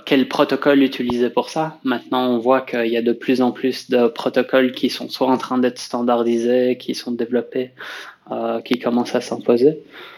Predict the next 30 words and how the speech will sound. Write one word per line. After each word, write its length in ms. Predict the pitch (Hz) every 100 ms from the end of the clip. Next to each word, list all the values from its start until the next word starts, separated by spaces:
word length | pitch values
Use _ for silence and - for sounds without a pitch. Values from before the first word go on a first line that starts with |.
| - - - -
Euh, 20 | 120 110 110 107 104 - 208 190
et, 320 | 139 117 113
euh, 120 | 110 110 _
on 100 | 131
peut, 400 | - 139 131 127 123
on 140 | 127
peut 140 | 127 131
un 100 | 123
peu 300 | - 135 127
mettre, 460 | 127 123 123 -
euh, 180 | 120 120
pas 160 | 120 123
mal 180 | 127
de 100 | 123
ces 540 | 117 - 117 117 123 127
applications 460 | 127 127 123 -
de 40 | 123
messagerie 460 | 120 127 117 123
dans 140 | 120 113
des 120 | 113
catégories. 600 | - 120 120 120 117 123 - _
T'as 260 | - 131 127 - - _
celles 260 | - 139 139
qui 180 | - 139
utilisent 400 | - 135 135 123
un 100 | 120
protocole 560 | - 117 123 - 117
comme 240 | - 120 -
Signal 380 | - 127 123 120
Protocol, 640 | - 117 117 - 139